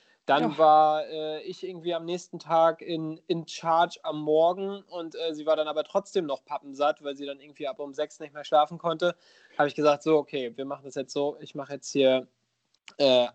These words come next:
Speaker 1: einen Tag auf jeden Fall komplett, wo du dein, äh, Ding machen kannst. Du pumpst dann am besten auch noch vorher ein bisschen Milch ab, damit du wirklich mal komplett für dich bist. Und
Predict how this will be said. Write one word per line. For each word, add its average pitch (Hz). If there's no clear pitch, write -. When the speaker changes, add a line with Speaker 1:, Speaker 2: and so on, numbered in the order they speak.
Speaker 1:
einen 170
Tag 156
auf 143
jeden 147
Fall 139
komplett, 180
wo 151
du 156
dein, 156
äh, 147
Ding 196
machen 190
kannst. 180
Du 156
pumpst 170
dann 151
am 147
besten 156
auch 143
noch 147
vorher 156
ein 151
bisschen 147
Milch 196
ab, 170
damit 156
du 139
wirklich 185
mal 160
komplett 165
für 156
dich 165
bist. 160
Und 143